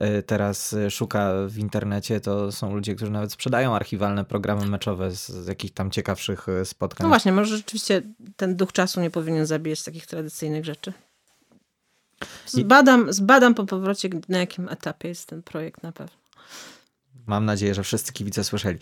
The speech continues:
Speaker 2: <laughs>
Speaker 1: E, przejdziemy sobie teraz troszeczkę do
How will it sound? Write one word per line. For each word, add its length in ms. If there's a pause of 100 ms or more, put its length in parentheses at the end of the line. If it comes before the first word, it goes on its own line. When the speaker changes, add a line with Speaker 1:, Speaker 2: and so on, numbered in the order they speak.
Speaker 2:
<laughs> 0 (500)
Speaker 1:
E, 460 (200)
przejdziemy 520 (100)
sobie 420
teraz 360
troszeczkę 500
do 540